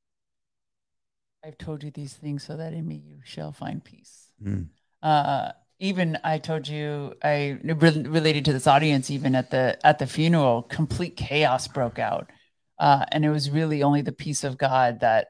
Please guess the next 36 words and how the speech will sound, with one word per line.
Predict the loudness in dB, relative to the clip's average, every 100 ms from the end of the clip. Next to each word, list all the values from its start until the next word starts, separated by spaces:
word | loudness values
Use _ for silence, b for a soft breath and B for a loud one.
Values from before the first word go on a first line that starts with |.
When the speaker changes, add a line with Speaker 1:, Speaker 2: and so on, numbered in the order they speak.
| _ -6
Speaker 1:
um, | -4 -2 -2 -4 -6 -10 _
helped | -6 -2 -2
me | 0 0
maintain | 0 0 0 -4 -8 -6 -6 -6 -8
or | -8
just | -8 -10 -10 -18 _ _ _ _ _ _ _ _ _ _ _
come | -4 4
back | 6 6 0
to | -10 -6
composure. | -8 -4 -6 -6 -12 -14 -12
Speaker 2:
Mm. | -12 -10 -4
Speaker 1:
But | 2
even | 4 6 10
while | 10 8
he | 4 -2
was | -2 -2
sick, | 2 4 4 4
there | 4
was | 4 2 -4 -8
so | 2 6
many | 6 4
times | 4 6 6
that | 2
the | 0
Lord | 2 4 4
spoke | 2 0 0 0
to | 0
me | 2
about, | 2 4 4 4 2 _ _ _ _ _ 2
um, | 6 6 6 2 -2 _
the | 2
importance, | 4 4 4 2 2 -6 -6 -12 -20 _ _ _ _
the | -20 -10
understanding | -8 -8 -8 -6 -4 -4
of | -6
seasons, | -6 -6 -4 -4 -4 -6 -12